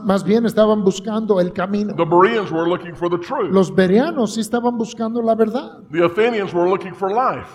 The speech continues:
Speaker 1: Y los de Atenas estaban buscando vida.
Speaker 2: And Jesus is the way, the truth, and the life.
Speaker 1: Y Jesús es el camino, la verdad y la vida.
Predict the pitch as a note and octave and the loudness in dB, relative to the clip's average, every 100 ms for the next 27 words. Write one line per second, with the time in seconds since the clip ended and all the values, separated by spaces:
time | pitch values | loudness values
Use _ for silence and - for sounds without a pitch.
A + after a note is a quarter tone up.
0 | - A3 G#3 G#3 G3+ - D#3+ G3 F#3 C4 | 2 4 6 6 4 -6 2 2 4 0
1 | D#4+ D4+ G#3+ G3+ A#3+ B3 A#3+ G#3+ - A#3 | 0 -4 -6 -2 4 4 4 -4 -2 -4
2 | A#3+ B3 G#3 D4+ - - C#3 G3+ A3 F#3 | -2 -2 0 -2 -4 -10 -8 -6 -6 -6
3 | G#3+ C#4 A#3+ F3+ E3+ E3+ D#3 D3+ C#3+ F3 | -4 -4 -2 -2 4 4 4 0 -2 -2
4 | C#3+ A2+ D3 C#3+ C3 B2+ G#2+ G3 G3+ F3+ | -2 -4 -4 -2 0 0 0 0 0 -2
5 | - C#4+ A#3+ - A#3+ D4 B3+ - C4+ G3 | -2 -4 -4 -4 0 0 0 -2 0 0
6 | G3 F#3 G#3 D4 A#3 D3 D3+ E3+ E3 D#3+ | 0 -2 -2 -2 -6 -4 0 2 0 0
7 | A#3+ C4 G3+ F3 F3+ E3+ D4 - | -2 -6 -6 -2 0 0 0 -2